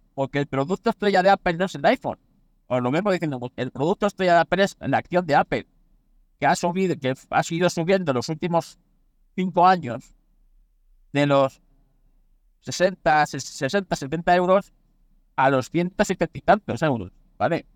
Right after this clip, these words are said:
Ese es el producto estrella de Apple, la acción. Entonces, claro, si la compañía de repente, eh, tiene caídas, a lo mejor, a lo mejor por ahí, o sea, que el iPhone tenga fallos,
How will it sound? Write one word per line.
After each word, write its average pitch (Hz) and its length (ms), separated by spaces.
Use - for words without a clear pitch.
Ese 202 180
es - 60
el 131 80
producto 120 260
estrella 110 280
de 101 60
Apple, 90 320
la 104 140
acción. 170 320
Entonces, 147 260
claro, 175 300
si 123 60
la 120 100
compañía 131 480
de 170 100
repente, 160 560
eh, 120 560
tiene 160 220
caídas, 180 600
a 139 140
lo 131 100
mejor, 170 480
a 123 100
lo 123 100
mejor 190 280
por 208 180
ahí, 180 340
o - 20
sea, 127 260
que 151 100
el 160 180
iPhone 226 260
tenga 196 280
fallos, 208 460